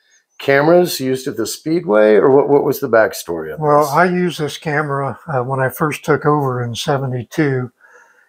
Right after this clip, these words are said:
Speaker 2: and in seventy-three, I made a deal with Cinar, who was a Nikon subsidiary, to,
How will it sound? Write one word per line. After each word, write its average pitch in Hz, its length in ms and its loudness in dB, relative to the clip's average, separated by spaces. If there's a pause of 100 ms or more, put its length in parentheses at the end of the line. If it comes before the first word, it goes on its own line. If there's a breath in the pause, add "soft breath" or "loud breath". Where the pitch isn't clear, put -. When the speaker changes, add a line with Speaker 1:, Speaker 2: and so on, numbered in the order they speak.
(140 soft breath)
Speaker 2:
and 135 180 0
in 120 160 -4
seventy-three, 147 800 0
I 135 80 0
made 139 220 -4
a 131 60 -4
deal 131 340 -2
with 120 100 -8
Cinar, 147 640 0 (680 soft breath)
who 147 120 0
was 127 160 -2
a 127 60 -2
Nikon 135 500 0
subsidiary, 127 960 -4 (160)
to, 123 340 -6